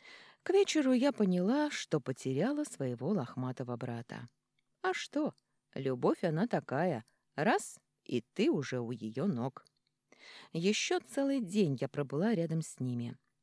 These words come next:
Дала кошечке имя Блонди, показала ей, испугав вначале, свою человеческую форму, погладила, приласкала, напоила зельем, ускоряющим рост костей,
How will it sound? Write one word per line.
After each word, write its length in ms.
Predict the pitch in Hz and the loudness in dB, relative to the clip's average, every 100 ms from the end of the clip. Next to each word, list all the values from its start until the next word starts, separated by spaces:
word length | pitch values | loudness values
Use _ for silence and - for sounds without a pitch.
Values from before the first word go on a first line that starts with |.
| _ | _
Дала 320 | 143 131 190 381 | -4 -2 0 0
кошечке 640 | - 143 131 - - 165 | -2 -4 -4 -8 -6 -6
имя 280 | - 156 151 | -4 -2 -2
Блонди, 520 | 143 170 285 269 277 269 _ - - - | 0 2 4 4 2 0 _ -20 -20 -4
показала 540 | 147 170 131 165 262 | 0 2 2 2 4
ей, 340 | 196 143 151 - _ _ | 2 2 -2 -2 _ _
испугав 580 | - - 202 196 165 127 - | -10 -6 -4 0 0 -2 -2
вначале, 640 | 156 - 180 151 127 117 _ _ | -2 -2 -2 -2 -4 -8 _ _
свою 400 | - - 160 196 | -14 -2 0 0
человеческую 800 | - 247 214 220 - - - 320 | 0 4 4 4 -2 -6 -2 -2
форму, 600 | - 165 156 143 156 160 - _ _ _ | -2 0 0 2 0 0 -6 _ _ _
погладила, 720 | 392 339 214 214 208 214 214 - - | 2 4 4 4 4 4 2 -2 -2
приласкала, 840 | 381 226 127 - 139 151 170 170 - _ _ _ | 2 2 0 -4 -2 0 0 -2 -8 _ _ _
напоила 540 | 143 143 143 143 143 | -2 2 2 2 0
зельем, 580 | 131 120 185 262 143 123 - _ | -4 -2 0 2 0 -2 -6 _
ускоряющим 800 | - - - 139 175 220 - 135 | -8 -6 -4 0 0 -2 -2 -2
рост 240 | 135 - - | -2 -4 -8
костей, 580 | 247 - - 127 107 | -10 -10 -6 -4 -4